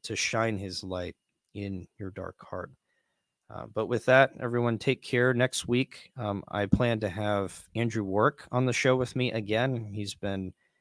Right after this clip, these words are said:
uh, a pretty frequent guest on the show. Uh, he will be on, and we'll be discussing, uh, eternal subordination of the Son,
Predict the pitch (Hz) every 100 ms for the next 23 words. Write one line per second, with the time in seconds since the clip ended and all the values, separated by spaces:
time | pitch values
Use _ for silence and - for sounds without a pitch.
0 | _ _ _ _ _ - 90 85 104 127
1 | 117 - 120 117 101 107 107 - 107 101
2 | - 110 123 139 - _ _ - 101 101
3 | 95 104 98 98 98 95 101 95 101 98
4 | 101 95 98 - 98 92 - 95 92 90
5 | _ _ _ - - 101 95 - _ 110
6 | - 110 107 92 - - 101 98 95 92
7 | 92 - 95 90 90 _ _ _ - 95
8 | 92 - - 107 101 101